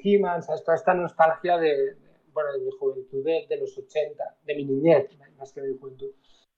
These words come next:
Y ese fue un poco el, el, el rollo. Y entonces, pues nada, para, para el universo de Narita Boy, como quería jugar mucho con la idea de que el creador es una especie de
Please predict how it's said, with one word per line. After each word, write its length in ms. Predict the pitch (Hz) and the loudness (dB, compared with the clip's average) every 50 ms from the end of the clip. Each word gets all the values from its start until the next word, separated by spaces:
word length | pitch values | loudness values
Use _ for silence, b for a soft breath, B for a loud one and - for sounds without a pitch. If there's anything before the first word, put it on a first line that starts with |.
| _ | _
Y 80 | - 170 | -2 2
ese 140 | 165 202 208 | 4 6 6
fue 100 | 214 262 | 6 4
un 80 | 233 | 6
poco 180 | - 214 202 190 | 6 6 6 6
el, 140 | 170 156 156 | 6 4 2
el, 300 | - 170 160 151 147 - 202 | 0 0 0 0 -4 -6 -8
el 140 | 170 151 | -8 -4
rollo. 440 | - - 156 165 170 160 123 104 - - _ _ - - - _ _ | 2 4 6 6 6 4 2 0 -4 -10 _ _ -20 -20 -20 _ _
Y 180 | - 170 170 | -6 -4 -2
entonces, 340 | 175 170 - 160 156 196 196 196 | -2 -2 -4 0 2 2 2 4
pues 120 | 202 196 | 2 4
nada, 240 | - 165 170 185 - | 6 6 6 6 6
para, 240 | - 170 156 147 - | 6 6 6 6 6
para 160 | 156 151 151 | 4 2 2
el 100 | 147 147 | 2 0
universo 480 | 151 151 147 143 135 147 139 - - 196 | -2 -6 -6 -2 -2 -2 -2 -2 -2 0
de 80 | 202 | 2
Narita 320 | 208 202 196 202 196 196 190 | 2 2 2 0 0 -2 0
Boy, 220 | 185 202 202 196 196 | 2 2 2 2 0
como 560 | - 160 151 151 147 143 139 131 123 123 _ _ _ _ _ _ _ _ _ | -4 -14 -16 -12 -6 -4 -4 -4 -4 -8 _ _ _ _ _ _ _ _ _
quería 320 | - 160 151 165 180 190 190 | -14 -8 -2 2 4 4 4
jugar 360 | 190 - - 196 190 196 196 | 2 0 0 2 4 4 4
mucho 380 | 190 190 196 196 196 196 190 - | 4 4 2 4 2 0 0 0
con 160 | 185 180 175 | -2 0 0
la 80 | 170 165 | 0 0
idea 340 | 160 165 170 175 175 175 | 0 0 4 6 6 6
de 260 | 170 165 165 165 151 - | 6 6 2 -2 -2 -2
que 460 | - 165 156 87 - - - - - | -4 -4 -4 -2 -4 -4 -6 -6 -8
el 140 | - 151 - | -8 -8 -4
creador 460 | - 165 156 151 147 147 160 170 170 | 0 4 6 6 6 6 4 2 0
es 120 | 165 - - | -4 -10 -16
una 140 | 170 160 | -18 -18
especie 500 | 160 - _ - 160 151 _ 165 160 156 | -18 -16 _ -12 -12 -12 _ -12 -12 -12
de 880 | 151 156 156 156 156 156 156 156 151 151 151 147 143 143 139 135 135 135 | -10 -8 -8 -6 -6 -6 -6 -6 -6 -6 -6 -8 -8 -8 -10 -10 -10 -12